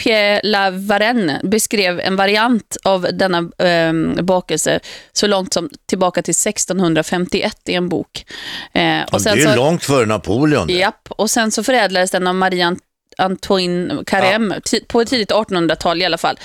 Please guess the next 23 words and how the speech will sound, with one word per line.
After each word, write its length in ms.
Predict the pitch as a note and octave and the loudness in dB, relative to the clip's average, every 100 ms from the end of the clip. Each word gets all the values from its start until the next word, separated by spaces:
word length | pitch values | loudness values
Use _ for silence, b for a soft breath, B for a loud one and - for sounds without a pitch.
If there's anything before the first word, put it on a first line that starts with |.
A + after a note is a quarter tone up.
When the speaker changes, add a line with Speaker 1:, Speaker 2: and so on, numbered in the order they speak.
| B F#2+ | B -2
Speaker 2:
Aha. 180 | G2+ A#2 | 0 0
Speaker 1:
I 80 | A3 | -2
vilket 280 | C4 G#3+ | -2 -4
fall 180 | - G#3 | 0 0
som 160 | - G3+ | 0 0
helst 300 | G#3+ G3 - | 2 2 0
så 60 | A#3 | 0
är 40 | |
det 80 | A3 | 0
faktiskt 320 | B3 - - | -2 -2 -2
bara 240 | A3+ F#3 | 0 2
i 80 | F3 | 0
Sverige 680 | - - A3 E3 D#3+ G3+ B3+ - | -2 0 0 0 0 0 0 -2
som 320 | - G#3 G3 - - | -2 -2 -4 -8 -4
namnet 800 | G3 A#3 G#3 E3 E3+ A#3+ - - - - _ - | 2 4 4 0 0 -2 -4 -12 -14 -20 _ -2
kopplas 500 | C4 - F3+ E3 - | -2 -2 -4 -2 0
då 180 | E3 D3+ | 0 0
till 340 | - E3+ C#3+ | -2 -2 0
Napoleon 560 | F3 E3 - E3 D3 D3+ | -2 -2 -2 0 2 2
den 100 | D#3+ | 0
första 300 | F3+ - D3 | 0 -2 -2
av 60 | D#3 | -2
Frankrike. 560 | E3 D3 - - C#3+ | -4 -4 -8 -6 -6